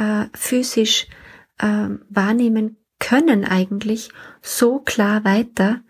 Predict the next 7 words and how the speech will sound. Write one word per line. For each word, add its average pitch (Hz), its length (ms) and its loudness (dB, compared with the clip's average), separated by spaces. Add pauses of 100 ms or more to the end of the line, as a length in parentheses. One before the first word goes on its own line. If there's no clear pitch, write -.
(340)
Du 214 100 0
kannst 226 400 0
es 226 120 0
dir 226 120 0
nicht 220 200 -2
vorstellen." 196 760 0 (680)
Und 214 640 2